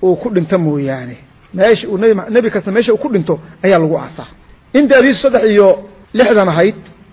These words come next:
waxaa tusinaya xadiiska saxiixa min xadiisi Anas, "Qubida Rasuulullaahi sallallahu alayhi wasallam,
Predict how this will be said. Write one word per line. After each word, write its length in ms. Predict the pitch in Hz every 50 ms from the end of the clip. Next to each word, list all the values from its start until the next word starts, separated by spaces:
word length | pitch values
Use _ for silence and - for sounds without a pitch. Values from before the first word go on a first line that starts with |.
| _ -
waxaa 180 | 160 170 180
tusinaya 280 | 170 - 220 208 185 165
xadiiska 240 | 170 180 175 - 175
saxiixa 400 | 160 180 175 196 170 165 170 165
min 100 | 165 156
xadiisi 240 | 160 170 180 160 196
Anas, 240 | 190 202 185 - - - - - - _ _ _
"Qubida 280 | 202 202 190 190 175 185
Rasuulullaahi 680 | 175 165 160 - 202 190 175 175 170 175 180 180 170 165
sallallahu 300 | 156 - 180 170 170 156
alayhi 160 | 160 165 165 -
wasallam, 320 | - 214 220 220 208 196